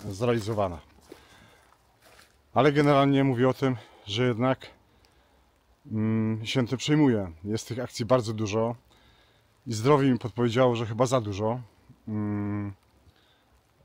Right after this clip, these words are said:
no bo to jest około stu wydarzeń rocznie, czyli jestem już po spra-, po, po obliczeniu i zamknięciu tego roku i podsumowaniu wszystkich działań, czyli przez te dziewięć lat,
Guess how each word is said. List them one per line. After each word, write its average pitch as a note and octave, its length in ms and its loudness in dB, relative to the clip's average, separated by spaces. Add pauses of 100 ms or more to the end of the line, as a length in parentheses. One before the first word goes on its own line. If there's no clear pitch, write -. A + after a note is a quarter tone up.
no G#2 80 -4
bo A2 80 -4
to B2 80 -4
jest A2+ 80 -6
około B2 220 -2
stu C3+ 480 2
wydarzeń A#2 560 0
rocznie, A#2+ 560 -2 (200)
czyli A2 460 -4 (1000)
jestem B2+ 320 2
już A2 100 -4
po - 120 -8
spra-, A2+ 480 -2
po, A#2 420 0
po A#2+ 120 2
obliczeniu A2+ 800 0 (360)
i G#2+ 40 -4
zamknięciu A#2+ 440 -4
tego A#2+ 260 0
roku B2 300 -2
i A#2 80 -2
podsumowaniu A#2+ 520 -2
wszystkich - 320 -10
działań, A#2 320 0 (920)
czyli A2+ 200 -4
przez - 160 -6
te A#2+ 140 -2
dziewięć A#2+ 320 0
lat, B2+ 400 2